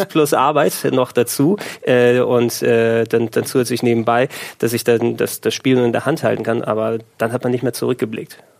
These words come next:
Speaker 2: weil es eben was, was relativ Eigenes war. Auch, äh, ich denk mal, also wenn, wenn, wenn für euch dann Final Fantasy sieben die, die Einstiegsdroge war und so weiter, natürlich, es ist eine sieben im Namen, ne? Und da denkt man, okay, wenn das Nummer sieben ist, was ist eigentlich mit eins bis sechs?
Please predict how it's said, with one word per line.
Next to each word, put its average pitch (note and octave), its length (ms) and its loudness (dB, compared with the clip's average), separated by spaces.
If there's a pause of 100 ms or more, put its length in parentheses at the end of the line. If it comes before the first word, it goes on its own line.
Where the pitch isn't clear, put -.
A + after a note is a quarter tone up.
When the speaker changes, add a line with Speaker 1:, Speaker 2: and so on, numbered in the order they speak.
(120)
Speaker 2:
weil A2+ 120 -4
es G#2+ 100 -6
eben A2 160 -2
was, A2+ 160 -6
was A2+ 220 -4
relativ A2+ 340 -2
Eigenes A#2 480 -2
war. A2 220 -2 (340)
Auch, C#3+ 220 0
äh, D3+ 120 4 (280)
ich D3+ 100 -2
denk C#3 180 0
mal, C3 200 2
also B2 180 0
wenn, C3 220 0
wenn, B2+ 280 2
wenn A#2+ 180 0
für - 600 -2
euch D3 180 2
dann C3+ 220 0
Final B2 200 0
Fantasy A#2+ 260 0
sieben A#2 160 0
die, A2+ 140 -2
die A#2 140 -2
Einstiegsdroge A2+ 680 -2
war A2 140 0
und G#2+ 100 -2
so G#2+ 120 -4
weiter, A2 280 0 (300)
natürlich, B2 500 0 (240)
es C3 120 0
ist C#3+ 100 -4
eine C3+ 100 4
sieben A#2+ 300 2
im G#2+ 100 -2
Namen, A2 340 -6 (200)
ne? B2 140 2
Und B2 460 -2
da A#2 40 2
denkt A#2 200 0
man, A2+ 100 0
okay, A2 360 0
wenn A2 100 -6
das - 340 -4 (120)
Nummer A#2 180 2
sieben B2+ 280 2
ist, D#3 220 -2 (460)
was A#2 100 2
ist A2 60 0
eigentlich A#2 300 -2
mit A2+ 120 -2
eins G#2+ 200 -2
bis - 160 -12
sechs? - 380 -10